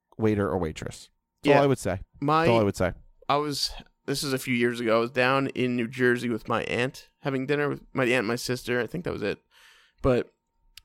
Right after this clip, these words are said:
Speaker 2: my, uh, <laughs> so, like, we're at a
Speaker 1: Go
Speaker 2: diner.
Speaker 1: on.
Speaker 2: We're at a diner. So, like,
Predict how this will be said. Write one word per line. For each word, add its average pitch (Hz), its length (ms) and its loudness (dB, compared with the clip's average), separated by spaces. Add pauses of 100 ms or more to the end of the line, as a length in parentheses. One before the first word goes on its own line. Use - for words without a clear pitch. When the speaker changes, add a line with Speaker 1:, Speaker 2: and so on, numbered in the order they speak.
(120)
Speaker 2:
my, 135 340 2
uh, 127 300 -2 (160)
<laughs> - 40 -8 (1000)
so, 143 260 2
like, 131 240 2 (360)
we're 143 220 0
at 160 60 2
a 160 40 2
Speaker 1:
Go 165 140 0
Speaker 2:
diner. 113 180 4
Speaker 1:
on. 113 140 -4 (240)
Speaker 2:
We're 180 100 0
at 185 40 0
a 190 40 -4
diner. 147 380 -2
So, - 140 -6
like, 135 260 -4